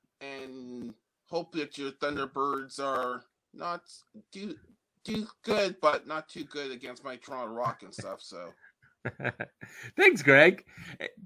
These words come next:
Speaker 2: Greg, it's wonderful to actually meet you after all these years. I've heard you on these podcasts before, so great to see you, my friend.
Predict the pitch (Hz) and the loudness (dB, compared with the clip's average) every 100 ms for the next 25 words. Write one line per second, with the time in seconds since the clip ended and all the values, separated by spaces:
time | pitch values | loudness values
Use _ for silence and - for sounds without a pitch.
0 | - 151 170 165 - 131 117 - 127 160 | 0 6 6 6 2 2 2 0 2 4
1 | 160 151 147 131 131 147 120 127 110 113 | 4 2 4 4 2 2 0 0 0 0
2 | 107 120 113 107 104 113 107 95 117 107 | 0 -2 -2 -2 0 0 0 0 2 2
3 | 107 101 - 104 98 101 101 107 - 95 | 0 -2 0 0 0 -2 -4 -8 -6 -6
4 | 92 - 104 98 - - - - 135 131 | -6 -6 -6 -6 -12 -20 -2 4 4 2
5 | 127 117 104 110 101 101 | 0 0 0 -4 -4 -6